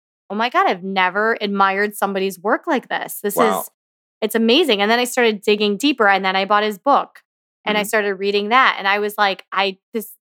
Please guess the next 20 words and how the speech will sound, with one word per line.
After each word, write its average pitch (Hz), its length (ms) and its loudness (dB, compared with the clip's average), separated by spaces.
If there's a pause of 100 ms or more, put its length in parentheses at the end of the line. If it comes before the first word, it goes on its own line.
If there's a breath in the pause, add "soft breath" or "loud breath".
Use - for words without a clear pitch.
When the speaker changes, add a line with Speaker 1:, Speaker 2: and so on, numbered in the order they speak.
(220)
Speaker 1:
I, - 640 -6
I 208 40 2
just, 214 300 -4
it 202 100 0
resonated 269 540 2
with 180 160 -6
me. 180 140 -6
I 185 60 2
don't 202 140 0
Speaker 2:
Yeah. 254 80 4
Speaker 1:
know. 370 280 0 (200)
I'm 220 140 2
a, 254 240 2 (1160)
I, 208 180 -2
I'm 214 140 0
into 240 200 0
poetry 269 520 -2
now, 180 180 -6
I 220 120 -4
guess. - 400 -12